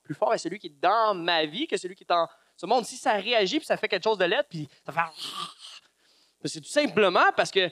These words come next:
ça a peur de moi. Ça a peur de celui qui est en moi. Son nom, c'est Jésus. Puis des fois, on, on réalise pas à quel point qu'on a de la puissance.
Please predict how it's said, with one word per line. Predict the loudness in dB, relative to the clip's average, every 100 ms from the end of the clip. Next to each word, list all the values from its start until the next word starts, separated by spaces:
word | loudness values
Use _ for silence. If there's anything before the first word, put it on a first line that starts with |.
| -6 _
ça | -2 2
a |
peur | 4 6 6
de | 4
moi. | 2 4 2 2 -6 _ _ _ -2
Ça | 2
a |
peur | 6 6 6
de |
celui | 6 6 6
qui | 2
est | 2 4
en | 4 6
moi. | 6 4
Son | 4 4
nom, | 4
c'est | 2 0
Jésus. | 0 0 2 0 0 _ _ _ _ _ _ _ _ _ _ _ _ _ _ _ -4
Puis |
des | 0
fois, | 4 4 2 -2 0
on, |
on | 2
réalise | 2 2 0
pas | 0
à | 2
quel | 2 0
point | 2 2
qu'on | 4 2 2
a | 2
de |
la | 0 -2
puissance. | -6 -10 -6 -4 -4 -6